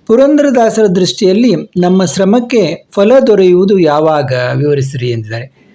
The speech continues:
ಮನುಷ್ಯನು, ಮನುಷ್ಯನ ಬಗೆಲ್ಲ, ಮನುಷ್ಯನು ಅದು, ಮನುಷ್ಯನು ಕೆಟ್ಟವನಾಗಿ ನಡೆದುಕೊಳ್ಳುತ್ತಾ ಏನೇ ಮಾಡಿದರೂ ಫಲ ದೊರಕುವುದಿಲ್ಲ ಎಂಬುದಕ್ಕೆ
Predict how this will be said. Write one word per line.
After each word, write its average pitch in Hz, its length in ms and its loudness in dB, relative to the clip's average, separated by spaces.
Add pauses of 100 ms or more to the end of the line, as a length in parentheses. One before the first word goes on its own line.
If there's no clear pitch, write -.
(440)
ಮನುಷ್ಯನು, 254 760 0 (960)
ಮನುಷ್ಯನ 170 720 -2
ಬಗೆಲ್ಲ, 135 340 -4
ಮನುಷ್ಯನು 196 640 0
ಅದು, 180 340 -2 (420)
ಮನುಷ್ಯನು 254 600 0
ಕೆಟ್ಟವನಾಗಿ 214 800 0
ನಡೆದುಕೊಳ್ಳುತ್ತಾ 185 1040 0
ಏನೇ 196 320 2
ಮಾಡಿದರೂ 185 480 2
ಫಲ 160 300 0
ದೊರಕುವುದಿಲ್ಲ 147 600 0
ಎಂಬುದಕ್ಕೆ 156 580 -2